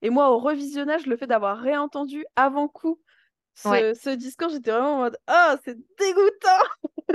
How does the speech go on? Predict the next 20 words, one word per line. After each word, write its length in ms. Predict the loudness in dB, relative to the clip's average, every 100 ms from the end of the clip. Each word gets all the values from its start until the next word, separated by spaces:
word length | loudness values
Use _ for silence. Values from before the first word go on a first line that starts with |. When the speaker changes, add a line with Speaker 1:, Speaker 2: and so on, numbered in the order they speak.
| 0 -2 -2 0 4
Speaker 2:
Ouais, 240 | 6 4
bah 120 | 2 0
oui. 80 | -2
Speaker 1:
<laughs> 80 | -4
Tu 40 |
sais, 240 | -8 -6 -6
j'étais 140 | 0
Speaker 2:
Oui, 80 | 2
parce 200 | 2 2
que 40 | 0
la 100 | 0
Speaker 1:
vraiment, 100 | 0
euh, 20 |
Speaker 2:
première 280 | -2 -2 -4
fois, 300 | -2 -2 -2
on 60 | -6
se 80 | -14
dit, « 160 | -16 -4 0
Ah, 180 | 0 -2
séduction. » 800 | -10 -10 -10 -14 -10 -6 -6